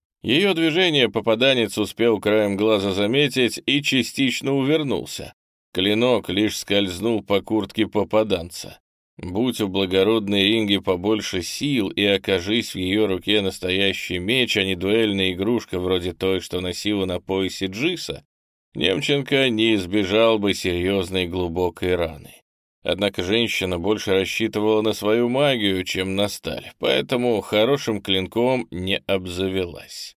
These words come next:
Похоже, её амулеты пусты, а тратить резерв в виде гибель старшего товарища она не решилась.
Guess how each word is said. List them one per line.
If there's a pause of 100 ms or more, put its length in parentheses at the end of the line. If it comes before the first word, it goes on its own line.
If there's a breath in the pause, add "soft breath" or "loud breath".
(520)
Похоже,
её
амулеты
пусты, (120)
а
тратить
резерв
в
виде
гибель
старшего
товарища
она
не
решилась.